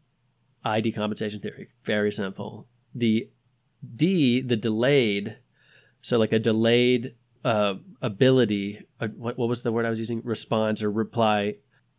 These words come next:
Abilities are basically, he, he, this guy basically focused on two particular things that fall in this category. And they're, he calls them simulation and problem solving. And so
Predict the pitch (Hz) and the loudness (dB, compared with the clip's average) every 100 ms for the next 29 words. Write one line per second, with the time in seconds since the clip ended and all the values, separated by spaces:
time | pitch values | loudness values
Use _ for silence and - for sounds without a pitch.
0 | _ _ - 117 131 139 123 110 101 - | _ _ -4 2 6 6 6 4 2 -2
1 | - 117 104 113 110 117 113 107 104 110 | 0 0 2 2 2 0 0 0 0 -4
2 | - 113 - 117 127 120 117 120 117 - | -6 -4 0 2 2 4 2 2 -2 0
3 | 117 107 101 113 110 113 98 117 110 107 | 0 0 0 -2 -2 -4 -2 -2 0 -2
4 | 98 - - 113 113 110 - _ _ - | -6 -6 -4 0 0 -2 -6 _ _ -8
5 | - 110 107 98 95 - _ _ - - | -4 -4 -2 -4 -6 -12 _ _ -8 0
6 | 104 101 - - - 107 101 104 - 98 | 0 0 -6 -8 -4 -4 -2 -6 -6 -4
7 | 98 107 117 117 117 _ - - - _ | -4 -4 -4 -4 -8 _ -20 -20 -20 _
8 | _ 147 110 110 104 - - 120 127 113 | _ -2 2 4 2 -2 -6 -2 2 2
9 | 110 101 - 120 127 135 110 110 - 151 | 0 0 2 2 2 4 4 2 0 -6
10 | 156 156 _ _ _ _ _ - 123 98 | -8 -12 _ _ _ _ _ -6 -6 0
11 | 117 107 101 90 - - - - - _ | 2 2 2 -2 -6 -8 -12 -14 -16 _
12 | _ _ _ _ _ _ - 120 - 123 | _ _ _ _ _ _ -6 0 4 4
13 | 113 107 110 | 4 2 -2